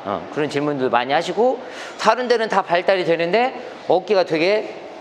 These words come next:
모양이 안 산다." 그런 질문들을 많이 하시거든요. 그래서 저는 그분들한테 항상 말씀을 드려요. "그런 <laughs> 방법이 있으면 나 좀 알려줘라."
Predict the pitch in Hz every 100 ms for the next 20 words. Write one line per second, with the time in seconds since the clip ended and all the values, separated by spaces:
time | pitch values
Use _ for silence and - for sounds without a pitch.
0 | - - - - 147 240 233 165 131 139
1 | 156 135 104 104 87 - - - - 165
2 | 208 190 160 185 180 160 113 117 113 190
3 | 226 214 139 95 98 92 - - - 180
4 | 214 196 202 202 208 202 196 190 214 151
5 | 143 151 151 120 - 143 98 - - -
6 | - - 202 269 214 220 233 208 190 143
7 | 160 170 139 151 147 120